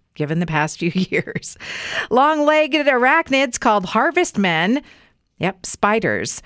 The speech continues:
are trimorphic. They have three types of males. It's all about the size of the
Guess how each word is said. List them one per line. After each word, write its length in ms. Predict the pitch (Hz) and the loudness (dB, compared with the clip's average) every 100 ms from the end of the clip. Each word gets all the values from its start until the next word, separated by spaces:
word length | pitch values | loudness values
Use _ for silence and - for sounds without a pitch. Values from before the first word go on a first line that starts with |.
| - - | -16 0
are 120 | 190 | 0
trimorphic. 1000 | 185 - 226 208 185 220 320 - 85 - _ _ _ _ _ - | 0 0 2 4 2 2 -2 -6 -10 -10 _ _ _ _ _ -4
They 100 | 180 | 0
have 200 | 180 190 | 0 -2
three 400 | - 214 269 392 | -4 0 2 0
types 380 | - 294 294 | 0 0 0
of 140 | 285 214 | -2 0
males. 640 | 202 240 262 160 127 - - - | 2 2 2 0 -4 -8 -2 0
It's 180 | 254 - | 0 0
all 220 | 269 370 | 0 2
about 240 | 415 370 403 | 2 0 2
the 100 | 277 | -2
size 360 | - 311 320 | 0 2 2
of 140 | 294 233 | 0 0
the 340 | 240 220 214 | 2 2 0